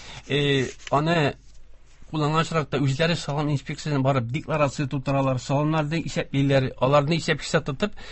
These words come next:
менә үзләре башкаралар. Әгәр дә, ә инде автоматлаштырылган, гадиләштерелгән салым системасы кулланса, ул очракта аларга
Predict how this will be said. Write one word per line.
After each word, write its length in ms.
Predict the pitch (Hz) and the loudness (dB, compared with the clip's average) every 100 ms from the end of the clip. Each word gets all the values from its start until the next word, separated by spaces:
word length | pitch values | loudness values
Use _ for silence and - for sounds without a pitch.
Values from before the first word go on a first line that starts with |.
| - | -6
менә 220 | 147 160 | 2 4
үзләре 320 | 151 139 165 208 | 4 4 4 4
башкаралар. 540 | - - 151 135 120 | 4 2 4 4 4
Әгәр 260 | 139 156 175 | 2 4 4
дә, 140 | 185 - | 4 4
ә 160 | 156 170 | 6 6
инде 280 | 160 165 175 - - - - - | 4 4 2 0 -12 -12 -6 0
автоматлаштырылган, 1080 | 147 170 156 170 175 156 165 156 190 233 - - | 2 2 4 2 2 -2 0 4 6 4 2 -8
гадиләштерелгән 880 | 135 156 165 160 - 151 147 160 151 - - - | -2 0 2 0 0 -4 0 0 -2 -6 -16 -4
салым 300 | 143 151 139 | 0 2 0
системасы 480 | 147 156 156 151 | -4 -2 -2 -2
кулланса, 480 | 135 147 143 - 120 | -2 2 2 4 0
ул 200 | - 175 | 2 0
очракта 540 | 196 202 180 - 160 - | 4 6 4 4 2 4
аларга 560 | 135 139 131 131 190 | 4 4 4 2 0